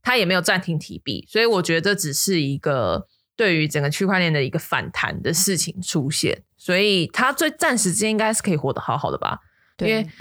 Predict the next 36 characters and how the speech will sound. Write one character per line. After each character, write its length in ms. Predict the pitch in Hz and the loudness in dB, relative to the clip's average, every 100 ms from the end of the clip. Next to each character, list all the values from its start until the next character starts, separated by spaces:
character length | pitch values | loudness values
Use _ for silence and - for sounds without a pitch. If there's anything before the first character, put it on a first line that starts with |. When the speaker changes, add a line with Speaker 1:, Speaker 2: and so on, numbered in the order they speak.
| 196 | -6
Speaker 2:
以 160 | 208 190 | -2 0
我 80 | 196 | 0
们 100 | 180 | 0
这 80 | |
种 160 | 233 175 | 0 -2
币 160 | 170 185 | -2 -2
圈 240 | 190 180 | 0 -2
小 140 | 185 | -2
白 160 | - 113 | -4 -6
来 100 | 131 | -6
看， 200 | - 202 | -6 -4
他 140 | 180 185 | -2 -2
的 80 | 170 | -2
那 120 | 170 | -2
个 80 | 156 | -2
压 180 | 170 170 | 0 0
力 140 | 170 | -2
测 200 | - 165 | -2 -2
试 220 | 151 147 - | -2 -4 -4
过 240 | 180 95 | -4 -4
了， 140 | 80 - | -6 -4
其 80 | 285 | 2
实 60 | |
Speaker 1:
目 100 | 277 | 2
前 220 | 180 156 175 | 2 2 2
看 180 | 202 | 2
起 60 | 175 | 2
来 100 | 117 | 2
是 160 | - 214 | 2 0
过 100 | 95 | 0
了。 60 | |
Speaker 2:
心 20 | |
里 60 | 65 | 0
就 80 | 76 | 0
安 260 | - 151 | 0 0
很 160 | 165 | -2